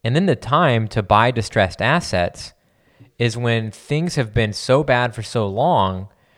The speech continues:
that people no longer think. Then, then people switch over to being, instead of overly optimistic, they become overly pessimistic,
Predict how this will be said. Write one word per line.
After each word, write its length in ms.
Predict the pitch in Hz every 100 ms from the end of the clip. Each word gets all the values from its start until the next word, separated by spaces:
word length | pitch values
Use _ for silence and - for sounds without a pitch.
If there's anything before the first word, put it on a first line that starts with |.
| _ _
that 600 | 113 104 104 - _ _
people 440 | - 135 123 117 -
no 380 | 107 107 110 110
longer 840 | 104 95 101 107 107 90 73 - _ _ _ _ _
think. 500 | _ 104 87 65 - -
Then, 220 | 110 127
then 200 | 131 135
people 420 | 143 131 127 113
switch 500 | - - 123 123 117 -
over 640 | 110 120 107 92 85 110 _ _ _
to 100 | -
being, 580 | 101 110 104 101 98 98 _ _ _
instead 300 | 104 - 113
of 80 | 98 -
overly 360 | 110 104 104
optimistic, 760 | 95 101 - 95 110 - 180 -
they 80 | 110
become 320 | 113 117 107 -
overly 640 | 101 98 98 95 90 90 _ _ _ -
pessimistic, 960 | - 98 - 82 71 - - - _